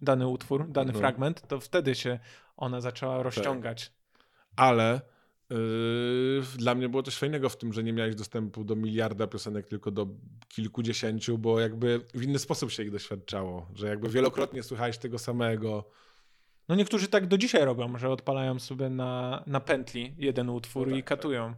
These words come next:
Speaker 2: tak, tak, tak. Nawet było takie, e, pytanie na grupce o autystykach, czy tak robicie. Było też ostatnio pytanie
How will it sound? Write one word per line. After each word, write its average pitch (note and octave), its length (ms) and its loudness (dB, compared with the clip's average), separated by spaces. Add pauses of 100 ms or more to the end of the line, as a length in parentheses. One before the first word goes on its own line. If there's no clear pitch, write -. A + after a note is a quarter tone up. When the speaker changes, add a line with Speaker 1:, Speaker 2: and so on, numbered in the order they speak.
Speaker 2:
tak, - 300 -20
tak, - 180 -20
tak. - 140 -20 (140)
Nawet C3 240 -8
było B2 180 0
takie, A#2 400 0 (240)
e, F#2+ 40 -6
pytanie G2+ 360 -4
na G2 80 -4
grupce G2 420 -6
o G2 40 -4
autystykach, F#2 580 -10
czy G2 120 -8
tak F2 180 -10
robicie. F#2+ 400 -8 (580)
Było C#3+ 120 4
też C#3+ 140 0
ostatnio C#3 300 0
pytanie C3+ 480 2